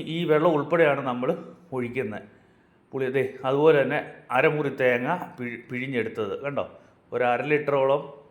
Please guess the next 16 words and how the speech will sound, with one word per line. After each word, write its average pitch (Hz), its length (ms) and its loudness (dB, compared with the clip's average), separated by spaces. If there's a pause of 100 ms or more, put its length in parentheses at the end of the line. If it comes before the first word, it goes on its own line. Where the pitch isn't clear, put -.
(800)
തേങ്ങാപ്പാലുണ്ട്. 127 760 -2 (300)
കണ്ടോ, 113 220 -12 (1300)
ആ, 101 40 -10 (320)
അത് 135 100 0 (100)
നമ്മൾ 131 180 -2 (120)
നേരത്തെ 131 340 0 (320)
പിഴിഞ്ഞെടുത്ത് 123 640 -6
വെച്ചിരിക്കുകയാണ്. 110 580 -10
ഇത്ര 170 160 -2 (120)
ഉണ്ടെങ്കിൽ 160 240 2
തന്നെ 160 180 -2
ഇനി 151 140 -4
നമുക്ക് 143 280 -6
കറി 135 240 2
ഉണ്ടാക്കാൻ 131 320 0
വളരെ 127 180 0